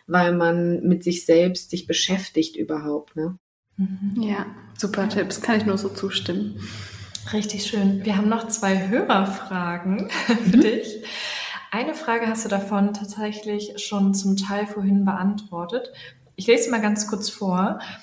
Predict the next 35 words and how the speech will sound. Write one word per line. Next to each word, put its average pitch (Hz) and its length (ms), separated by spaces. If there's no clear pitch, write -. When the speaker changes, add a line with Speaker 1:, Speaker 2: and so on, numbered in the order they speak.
Speaker 2:
"Was - 260
kann 233 160
ich 226 180
tun, 240 400
wenn 208 220
ich 214 160
mich 214 180
in 196 80
der 190 140
Gegenwart 220 680
von 196 220
Vorgesetzten 196 880
unsicher 185 560
fühle?" 160 540
Speaker 1:
Mhm. 190 480
Speaker 2:
Dazu 190 320
hattest 202 300
du 208 80
ja 202 80
vorhin 214 380
schon 240 580
einerseits 202 460
ein 214 60
paar 196 100
Tipps 214 240
gegeben, 196 540
wie - 400
man 190 140
beispielsweise 190 800
mit 185 400
Summen 226 640
oder 190 180
mit 185 180
der 180 220
Atmung 240 440